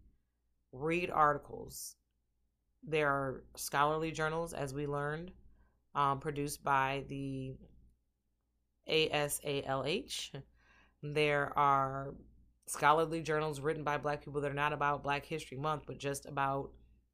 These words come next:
whatever topic it is that they study, be it engineering or any of the other sciences or the law.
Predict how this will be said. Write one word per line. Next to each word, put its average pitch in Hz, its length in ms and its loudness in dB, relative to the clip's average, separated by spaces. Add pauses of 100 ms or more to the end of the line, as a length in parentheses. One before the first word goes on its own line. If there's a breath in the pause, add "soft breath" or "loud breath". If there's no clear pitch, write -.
(260)
whatever 151 520 4
topic 143 400 -2
it 143 120 -4
is 139 180 2
that 135 140 -4
they 139 140 -2
study, 143 500 -4 (460 soft breath)
be 147 240 2
it 139 200 2 (580)
engineering 147 840 0
or 139 340 0
any 151 180 2
of 143 80 0
the 147 100 2
other 143 160 0
sciences 135 1080 -2
or 143 180 0
the 135 120 -2
law. 131 500 2